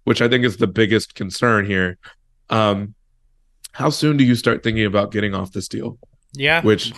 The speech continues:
Speaker 2: <laughs>
Speaker 1: that's
Speaker 2: Wow.
Speaker 1: a, that's maybe a, like, a little bit of a Chris Unplugged take, but, like, i-, if, if, if you're a total, total, total failure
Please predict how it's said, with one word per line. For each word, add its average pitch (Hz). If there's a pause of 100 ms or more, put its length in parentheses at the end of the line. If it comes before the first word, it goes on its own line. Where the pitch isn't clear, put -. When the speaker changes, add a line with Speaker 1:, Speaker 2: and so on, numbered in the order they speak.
Speaker 2:
<laughs> 175
Speaker 1:
that's 143
Speaker 2:
Wow. 120
Speaker 1:
a, 95
that's 160 (160)
maybe 151
a, 113 (240)
like, 123
a 120
little 147
bit 180 (480)
of 143
a 147
Chris 165
Unplugged 139
take, 147 (560)
but, 127 (760)
like, 139
i-, 151 (140)
if, 170
if, 175
if 170
you're 175
a 170
total, 202
total, 135
total 110
failure 98